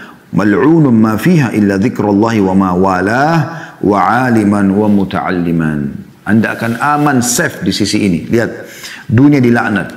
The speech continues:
Diangkat berkahnya. Tidak akan pernah cukup bagi Anda. Bisa terganggu setiap saat dengan segala macam masalah.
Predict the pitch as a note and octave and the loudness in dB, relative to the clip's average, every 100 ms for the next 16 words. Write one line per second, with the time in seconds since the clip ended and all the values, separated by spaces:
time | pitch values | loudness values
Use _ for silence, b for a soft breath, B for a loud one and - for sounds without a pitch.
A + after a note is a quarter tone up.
0 | - - - - - - - - - - | -20 -20 -20 -20 -20 -20 -20 -20 -20 -20
1 | - - - - - G2+ G2+ E2+ F2 - | -20 -20 -20 -16 -4 -2 -2 -4 -4 -6
2 | - F#2 G#2 A#2+ A2+ E2 - - - - | -8 -6 0 0 0 -4 -10 -20 -20 -20
3 | _ - - - - - - - C3+ C#3 | _ -20 -20 -20 -20 -4 -2 0 -2 -2
4 | C#3 D3 C#3 G#2+ F2 F2 D#2+ C#2+ - - | -2 -2 -2 -2 -2 -2 -2 -8 -12 -20
5 | - - - - - - - - - - | -20 -20 -20 -20 -20 -20 -20 -20 -20 -20
6 | - - - A#2 C3 C#3 C3 C#3 C#3+ C3+ | -20 -6 -4 -2 -2 0 0 2 2 0
7 | - C3 - C3 C3 F#2 G#2 G#2+ G2+ G#2 | 0 -4 -2 -4 -2 -2 0 -2 0 -2
8 | G2+ G2 F#2+ F#2+ F2+ F#2 D#2 - | -2 -2 -2 -2 -2 -2 -4 -8